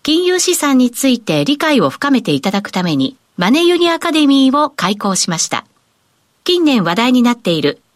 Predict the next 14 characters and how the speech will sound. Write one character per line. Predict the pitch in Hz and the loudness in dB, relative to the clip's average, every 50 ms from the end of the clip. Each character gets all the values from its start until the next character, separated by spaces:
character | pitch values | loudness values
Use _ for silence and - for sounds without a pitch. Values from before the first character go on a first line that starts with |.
| _ _ _ - | _ _ _ -4
米 | 170 208 277 285 | -2 -2 -2 -2
国 | 285 302 285 277 - | -2 -4 -6 -6 -6
株 | - 226 185 185 165 | -6 -6 -4 -4 -4
と | - 135 123 120 - - | -4 -4 -4 -4 -4 -4
暗 | - 175 214 233 | -2 0 0 2
号 | 226 214 208 208 | 0 0 0 -2
資 | 202 - | -2 -2
産、 | - - 151 135 120 - - _ _ _ _ _ - | -4 -4 -4 -4 -6 -8 -10 _ _ _ _ _ -6
エ | 175 | -6
フ | 175 - - 254 | -6 -4 -2 -2
エ | 254 | -2
ッ | 247 247 | -4 -4
ク | - - 180 | -6 -6 -4
ス、 | - - 139 - | -4 -4 -4 -6